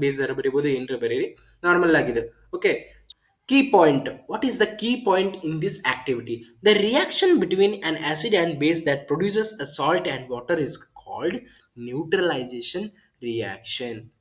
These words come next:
So in this process, the acidic and basic effects cancel each other out.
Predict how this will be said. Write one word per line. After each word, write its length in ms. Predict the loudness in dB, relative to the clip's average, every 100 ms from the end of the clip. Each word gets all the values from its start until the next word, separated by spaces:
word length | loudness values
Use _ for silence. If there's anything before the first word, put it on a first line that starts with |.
| _
So 220 | -2 -2
in 260 | -2 -4 -2
this 240 | 0 0
process, 640 | 0 -6 -4 2 2 2 -4 -20 _
the 220 | -8 -8 -6
acidic 760 | -4 2 2 2 0 -4 -8 -10
and 400 | -8 -8 -8 -6
basic 480 | 2 4 4 0 -14
effects 400 | -10 -8 -2 -2
cancel 520 | -2 -2 0 2 0
each 340 | -2 -6 -4 -4
other 300 | -4 -6 -6
out. 440 | -4 -2 -4 -6